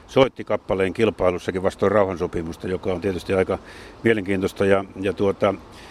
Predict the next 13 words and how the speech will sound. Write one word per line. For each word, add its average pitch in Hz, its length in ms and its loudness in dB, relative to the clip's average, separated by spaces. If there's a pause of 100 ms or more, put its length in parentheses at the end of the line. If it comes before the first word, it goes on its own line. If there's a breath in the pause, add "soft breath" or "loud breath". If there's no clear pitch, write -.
se 107 120 2
luistelun 123 420 6
jälkeen 98 340 2
ei 101 100 0
ollut 95 140 -2
kenelläkään 101 520 0
mitään 92 280 0
musiikkia 95 480 0
vastaan. 95 340 -2
Niin 92 60 -2
kuin 90 100 -2
sanoit, 107 340 2
niin 95 200 -4